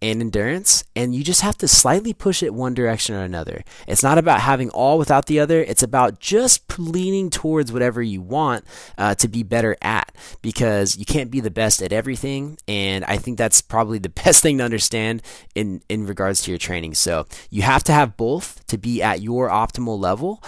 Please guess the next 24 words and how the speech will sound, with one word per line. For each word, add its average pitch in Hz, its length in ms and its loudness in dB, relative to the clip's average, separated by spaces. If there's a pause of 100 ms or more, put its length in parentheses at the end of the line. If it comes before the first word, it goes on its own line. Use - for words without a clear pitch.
(140)
It's 117 180 0
just 120 300 0
which 117 340 -6
one 170 280 -4
do 147 100 -8
you 139 200 -2
spend 123 380 0
more 113 260 -2
time 110 360 -2
on, 160 300 -6 (260)
and 107 640 -4
how 117 240 0
do 117 100 -6
you 113 320 -2
ultimately 104 420 -6
train 113 380 -6
to 92 140 -6
get 98 140 -6
that 95 120 -4
effect 117 300 -8
that 98 60 -8
you 78 120 -10
want? 73 220 -8
So, 92 320 0